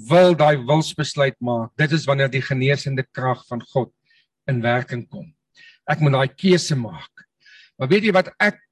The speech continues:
en jy kan nie uit ons eie uit vryspreek nie. Ons het die Here nodig. Maar deur Christus Jesus is ek tot alles in staat. So, hy help my om vry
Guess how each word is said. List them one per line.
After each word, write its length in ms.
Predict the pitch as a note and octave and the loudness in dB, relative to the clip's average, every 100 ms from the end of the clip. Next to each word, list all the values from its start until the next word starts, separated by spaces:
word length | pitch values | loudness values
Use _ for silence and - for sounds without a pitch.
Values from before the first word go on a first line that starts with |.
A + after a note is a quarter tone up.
| - | -2
en 120 | D#3+ | 0
jy 220 | C#3+ D#3 D3+ | 2 0 -2
kan 120 | F3 | -2
nie 140 | G3+ E3+ | -2 -2
uit 180 | D#3+ | -4
ons 300 | D3+ C#3+ - _ - | -4 -6 -10 _ 2
eie 200 | F#3 E3+ | 4 4
uit 480 | D3 - _ - _ _ _ _ _ _ _ _ | 0 -8 _ -20 _ _ _ _ _ _ _ _
vryspreek 540 | C#3+ C#3+ - C3 C3 - | -4 -2 -4 -4 -4 -4
nie. 100 | A#2+ | -6
Ons 140 | B2 | -6
het 80 | B2+ | -4
die 80 | B2+ | 0
Here 200 | C3+ C#3+ | 2 2
nodig. 360 | C3 B2 A2+ - - _ _ _ _ _ - | 0 -2 -4 -8 -18 _ _ _ _ _ -8
Maar 140 | C3 | -2
deur 160 | D3+ C#3 | -2 0
Christus 480 | G3 F#3+ F3+ D#3+ D#3 | 0 -2 -4 -6 -4
Jesus 340 | D3 C#3 C3 | -6 -6 -10
is 80 | B2+ | -14
ek 80 | - | -10
tot 160 | C3+ - C3+ | -10 -8 -4
alles 260 | C3+ B2+ B2 | -4 -4 -10
in 80 | |
staat. 340 | - - - _ _ _ _ _ _ - | -16 -18 -20 _ _ _ _ _ _ -4
So, 160 | E3 D3+ B2+ _ _ - | -2 -2 -6 _ _ 0
hy 100 | G3+ F3+ | 2 4
help 300 | E3 D#3+ C#3+ | 4 2 0
my 140 | C3 C3+ C3+ | -4 -4 -6
om 100 | B2 | -6
vry 260 | - C#3 | 0 0